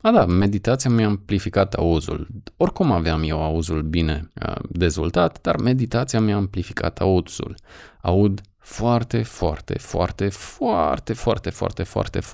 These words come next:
foarte, foarte, foarte, foarte, foarte bine. De aceea îmi trebuie dopuri de urechi noaptea. Să mai continui? Mai vrei să știi?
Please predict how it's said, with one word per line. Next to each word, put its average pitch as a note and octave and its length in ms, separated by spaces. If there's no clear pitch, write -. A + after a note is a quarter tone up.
foarte, - 920
foarte, A3 680
foarte, - 360
foarte, - 380
foarte A#2 680
bine. D#2+ 420
De G#2+ 100
aceea B2 200
îmi A#2+ 100
trebuie F2+ 280
dopuri E2 400
de E2+ 80
urechi D#2 320
noaptea. - 480
Să - 160
mai E2 180
continui? G2+ 640
Mai D#2 200
vrei D#2+ 160
să - 160
știi? - 460